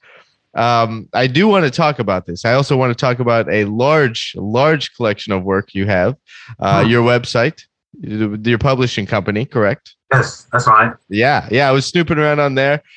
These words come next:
Speaker 1: Uh, I have questions about that too. Um, actually, let's start there. There's the, when it would say the level for some of the pieces on there, there was a numbering system. I'm not familiar with that.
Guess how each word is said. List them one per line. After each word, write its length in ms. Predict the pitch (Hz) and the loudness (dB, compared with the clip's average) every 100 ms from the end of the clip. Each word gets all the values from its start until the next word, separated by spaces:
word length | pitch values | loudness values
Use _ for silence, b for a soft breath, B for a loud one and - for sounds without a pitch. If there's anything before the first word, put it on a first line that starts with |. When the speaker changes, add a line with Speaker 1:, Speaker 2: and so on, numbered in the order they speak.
| B 147 - | B -10 -2
Speaker 1:
Uh, 60 | |
I 120 | 143 | 0
have 140 | 190 226 | 2 0
questions 440 | 285 277 277 226 | 0 0 -2 -6
about 280 | 208 220 190 | 0 0 2
that 240 | 202 190 | 2 0
too. 440 | - 240 226 117 104 b b b b b _ | -2 -4 -2 -2 -4 b b b b b _
Um, 440 | 165 175 170 160 151 | 2 4 2 2 0
actually, 300 | 240 269 247 | 0 0 0
let's 200 | 226 - | 0 -2
start 320 | - 202 190 | -2 0 0
there. 320 | 175 117 110 - - | 0 0 -2 -10 -2
There's 580 | 180 196 175 - - _ _ _ _ _ _ _ _ _ _ _ - - 135 - _ | 2 2 0 -8 -14 _ _ _ _ _ _ _ _ _ _ _ -20 -20 -20 -20 _
the, 360 | 165 180 175 165 | -2 2 4 4
when 160 | 165 190 | 2 2
it 40 | |
would 140 | 180 165 | 0 -2
say 560 | - 190 185 170 151 | -2 0 2 0 -4
the 180 | 147 160 | -2 -2
level 580 | 143 170 160 110 101 123 _ | 2 2 0 -2 -4 -8 _
for 180 | - 147 | -4 -2
some 260 | - 170 | 0 2
of 180 | 156 139 | 2 2
the 80 | 127 | -2
pieces 440 | 139 165 156 139 | 0 0 0 0
on 200 | 147 147 | 2 2
there, 140 | 127 123 | 2 0
there 160 | 131 | 2
was 120 | 139 131 | 0 0
a 60 | |
numbering 560 | 131 147 160 127 110 92 | -2 -2 0 0 0 -2
system. 480 | - 98 - 71 73 b b - | -6 -8 -8 -12 -12 b b -4
I'm 180 | 165 208 | -2 2
not 220 | 220 170 | 0 0
familiar 480 | - 160 151 139 104 | -2 -2 0 2 0
with 200 | 82 - | -2 -4
that. 240 | 85 64 | -6 -6